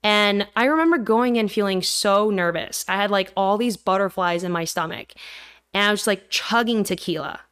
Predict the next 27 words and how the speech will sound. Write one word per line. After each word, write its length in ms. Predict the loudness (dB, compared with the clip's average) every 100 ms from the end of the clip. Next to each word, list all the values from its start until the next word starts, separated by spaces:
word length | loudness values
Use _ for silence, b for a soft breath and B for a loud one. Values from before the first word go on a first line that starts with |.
| -6
I 100 | -2
was 100 | 0
like, 160 | 0 0
"I 100 | 0
gotta, 280 | 2 2 0
like, 220 | -2 -6 _ _ _
calm 340 | -8 2 2 4
my 120 | 0
nerves." 680 | 0 -2 -2 -4 -8 -8 -10 B B B B B B
So 220 | 0 2
then 560 | 4 4 4 2 -4 -14 _ -4
by 160 | 0
the 140 | 2 0
time 320 | 2 4 4
we 100 | 2
get 160 | 0 -2
to 80 |
the 100 | -2
will 200 | 2 2
call 240 | 2 0 0
line, 440 | 0 -2 -6 -12 -10 0
I 140 | 2
was, 200 | 2 4
like, 300 | 4 2 0 -6 _ _ _ _
perfectly 480 | -2 0 0 0 -2
tipsy 540 | 0 -2 -2 -4 -4 -8 _ B B B B -4
and 480 | 0 2 2 0